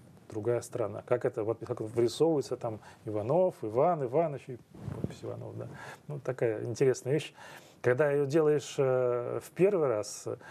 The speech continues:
ну, я нервничал, да, то есть как это все будет выглядеть, как будет работать, э, ну, все делается потому, что в первый раз. Как бы тестовое, естественно, делали все и проверяли видеосвязь, э, то есть, э, за-, заходил специалист из Федеральной нотариальной палаты, она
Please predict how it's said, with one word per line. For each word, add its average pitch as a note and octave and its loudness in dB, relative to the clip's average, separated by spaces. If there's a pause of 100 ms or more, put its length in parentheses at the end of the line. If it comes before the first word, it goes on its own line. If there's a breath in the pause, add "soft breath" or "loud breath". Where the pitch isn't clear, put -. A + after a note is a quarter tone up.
(320 loud breath)
ну, A2 -2
я C#3+ 6 (180)
нервничал, A2 -4
да, G#2+ 0
то A2 -6
есть - -12
как B2+ 0
это A#2 0
все B2 -4
будет A#2 -2
выглядеть, B2 0
как B2+ 0
будет B2+ 0
работать, B2 0
э, A2+ -2
ну, C3 -6 (200)
все F3+ 2
делается D3 2
потому, C3+ -4
что B2 -8
в A#2+ -6
первый B2 4
раз. - -8
Как C#3+ 2
бы C#3 2
тестовое, C#3 2 (480 loud breath)
естественно, C3 0
делали F#3 4
все - 0 (480 loud breath)
и B2 0
проверяли C3 4
видеосвязь, B2+ 2
э, A#2 2
то B2 0
есть, - -4
э, A#2 0
за-, A#2+ -2
заходил B2+ 2
специалист B2+ -2
из C3 -8
Федеральной C3+ 2
нотариальной C3 0
палаты, C3 2
она B2+ 0